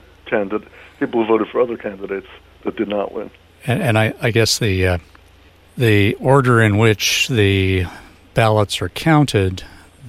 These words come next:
Speaker 2: then could become significant, because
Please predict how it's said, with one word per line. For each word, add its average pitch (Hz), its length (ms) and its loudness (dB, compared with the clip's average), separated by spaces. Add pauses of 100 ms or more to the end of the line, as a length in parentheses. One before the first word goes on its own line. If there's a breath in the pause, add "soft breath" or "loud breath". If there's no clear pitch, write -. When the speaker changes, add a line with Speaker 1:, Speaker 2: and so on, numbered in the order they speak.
Speaker 2:
then 101 380 0
could 101 260 -4
become 98 720 -4
significant, 107 1000 -2 (180)
because 98 720 -4